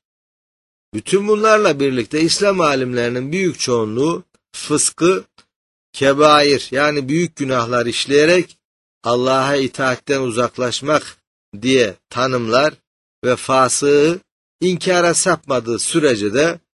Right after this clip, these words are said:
mümin sayarlar. Dini ıstılahımızda, terimlerimizde fısk genellikle imandan çıkarmayan, yasaklanmış eylemler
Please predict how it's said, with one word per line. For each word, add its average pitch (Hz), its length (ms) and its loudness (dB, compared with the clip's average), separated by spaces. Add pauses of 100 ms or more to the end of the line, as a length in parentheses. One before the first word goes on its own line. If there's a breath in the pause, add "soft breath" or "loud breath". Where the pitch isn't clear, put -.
(180)
mümin 135 680 -4
sayarlar. 92 760 -4 (960)
Dini 214 400 2
ıstılahımızda, 156 1040 2
terimlerimizde 120 960 0
fısk - 560 -4 (520)
genellikle 165 720 0
imandan 156 640 2
çıkarmayan, 131 880 0 (720)
yasaklanmış 131 840 -2
eylemler 113 760 -2